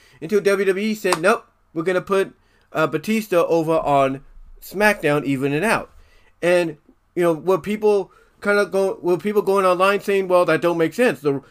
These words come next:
the world title is a Raw title and the W W E title is a SmackDown title"? No, they didn't. Why? Because both championships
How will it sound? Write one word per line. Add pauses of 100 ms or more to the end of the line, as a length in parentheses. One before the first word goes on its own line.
(140)
the
world
title
is
a
Raw
title
and (200)
the
W
W
E
title
is
a
SmackDown
title"? (260)
No,
they
didn't. (260)
Why? (400)
Because
both
championships